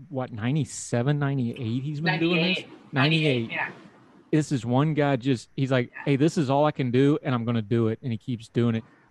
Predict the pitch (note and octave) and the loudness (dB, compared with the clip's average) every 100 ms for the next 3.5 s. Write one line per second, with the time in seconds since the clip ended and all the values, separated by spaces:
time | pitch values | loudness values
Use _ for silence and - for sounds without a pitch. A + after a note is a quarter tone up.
0 | - G3+ E3+ C3 E3+ F#3 D3+ B2+ C#3 A#2+ | 0 2 2 0 2 4 4 2 2 0
1 | - A2 C3 D3+ C3+ A#2 B2+ - C3+ B2 | -2 -6 -4 -2 -2 0 -2 0 -2 -2
2 | A2 A2 C3 A2+ - B2+ A#2+ A2+ A2+ - | -4 -4 -4 -6 -8 -6 -4 -4 -6 -6
3 | A2+ - A#2+ A2+ G#2+ | -10 -8 -6 -6 -8